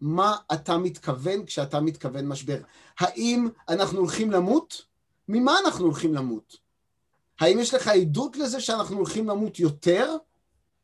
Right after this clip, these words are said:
אוקיי, האם יהיה פחות גידולים?" למה יהיה פחות גידולים? האם יש לך עדות לזה שיהיה פחות גידולים? האם יהיה יותר שריפות?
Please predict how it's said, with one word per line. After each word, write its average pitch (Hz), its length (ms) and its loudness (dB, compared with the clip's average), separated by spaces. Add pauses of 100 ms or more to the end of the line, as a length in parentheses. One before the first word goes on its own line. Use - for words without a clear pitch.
(140)
אוקיי, 175 380 2 (160)
האם 202 320 4 (100)
יהיה 202 240 2
פחות - 480 -2
גידולים?" 214 640 2 (460)
למה 285 320 2
יהיה 185 180 4
פחות 160 340 -2
גידולים? 147 440 -2 (200)
האם 160 140 2
יש 185 140 -4
לך 160 140 -8
עדות 156 480 -2
לזה 254 260 -2
שיהיה 220 280 -2
פחות 214 460 -4
גידולים? 214 500 -4 (360)
האם 220 320 4 (240)
יהיה 196 220 4
יותר 208 360 0
שריפות? 180 680 0